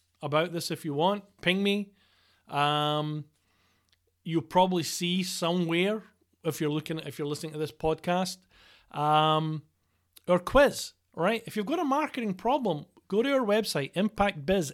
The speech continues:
L L C dot com. And on the front of the website, there's a two, literally a two-minute quiz that is gonna give you a three-step plan to go fix whatever problem you're having. I'm gonna ask you a bunch of questions, but it's only taking two minutes.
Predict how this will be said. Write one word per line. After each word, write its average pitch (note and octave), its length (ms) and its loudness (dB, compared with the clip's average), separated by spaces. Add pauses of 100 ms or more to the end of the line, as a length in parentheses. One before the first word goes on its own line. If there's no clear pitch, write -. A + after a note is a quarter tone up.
L E3+ 240 4
L F3+ 140 2
C F#3 240 -2
dot E3+ 280 0
com. F3+ 440 -2 (1000)
And E3 100 -2
on E3 80 0
the E3 80 -2
front A3+ 220 2
of A3 40 -4
the G3 80 2
website, F#3 340 2
there's C#3+ 140 -2
a C#3 80 -2 (240)
two, - 260 -2
literally G#3 380 0
a C#3+ 60 -2
two-minute F#3+ 560 2
quiz F#3 480 4 (580)
that F3+ 80 -4
is D#3+ 120 -4
gonna F3+ 220 2
give D#3+ 240 -2
you E3 280 -4
a D#3 80 -4
three-step F#3 800 -2
plan E3+ 440 0
to D3+ 120 -8
go C#3+ 160 -6
fix - 280 -8
whatever C#3+ 300 -2
problem E3 600 4
you're B2 120 -8
having. D3 440 -2 (640)
I'm C#3+ 60 -14
gonna F3+ 180 4
ask F#3+ 140 2
you G#3 40 0
a F#3 40 -2
bunch F#3 200 2
of F3+ 80 -8
questions, G3 500 2
but D3+ 100 -10
it's D3 80 -8
only D#3 120 -4
taking C#3 260 -8
two C3 140 -8
minutes. C#3+ 320 -10